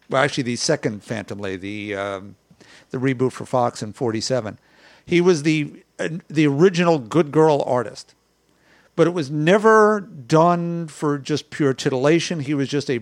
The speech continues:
brilliant, brilliant artist. He actually did some work for Marvel right near the end. He died very, very young.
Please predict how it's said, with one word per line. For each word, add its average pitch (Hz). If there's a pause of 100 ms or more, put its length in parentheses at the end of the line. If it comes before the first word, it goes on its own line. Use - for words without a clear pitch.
(300)
brilliant, 185
brilliant 151
artist. 165
He 147
actually 190
did 190
some 165
work 185
for 175
Marvel 147
right 147
near 143
the 131
end. 139
He 117
died 135
very, 151
very 131
young. 117